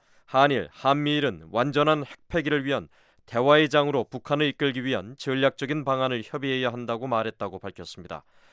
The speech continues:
아, 노가미 고타로 일본 관방부 장관은 아베 부총리, 아베 총리가 문 대통령에게 대화를 위한 대화는 의미가 없고 지금은 북한 정권을 압박해야 하는 단계라고 말했다고 밝혔습니다. 아, 노가미 부장관은 문 대통령도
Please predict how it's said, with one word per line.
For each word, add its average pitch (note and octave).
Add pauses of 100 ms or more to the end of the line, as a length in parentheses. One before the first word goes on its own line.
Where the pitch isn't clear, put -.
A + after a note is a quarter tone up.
(340)
아, B2
노가미 D#3
고타로 D3+
일본 C3
관방부 C3+
장관은 B2+ (360)
아베 B2+
부총리, C#3+
아베 C#3
총리가 C#3+
문 B2+
대통령에게 C#3 (340)
대화를 C#3+
위한 D#3
대화는 C#3+
의미가 C3
없고 G#2+ (440)
지금은 B2+ (300)
북한 D3
정권을 C3+
압박해야 B2+
하는 C3
단계라고 A#2+
말했다고 G2
밝혔습니다. D#2 (600)
아, A#2+
노가미 C3+
부장관은 C3+
문 C#3+
대통령도 C3